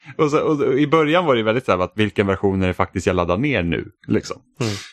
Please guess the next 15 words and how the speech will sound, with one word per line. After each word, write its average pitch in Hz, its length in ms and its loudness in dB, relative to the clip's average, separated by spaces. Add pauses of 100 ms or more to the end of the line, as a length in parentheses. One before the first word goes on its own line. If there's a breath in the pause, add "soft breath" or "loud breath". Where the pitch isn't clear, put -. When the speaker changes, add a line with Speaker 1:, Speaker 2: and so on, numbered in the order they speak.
(100 loud breath)
Speaker 1:
Men 101 180 0
det, 98 480 2
det 101 100 0
är 92 160 2
lite 80 180 -10
barnsjukdomar 82 560 -4
som - 320 -8
förhoppningsvis - 520 -8
är - 40 -8
löst. - 240 -10 (2000 loud breath)
Men 101 260 0
jag 101 120 0
tror 104 120 0
att 92 80 -4
med 92 420 0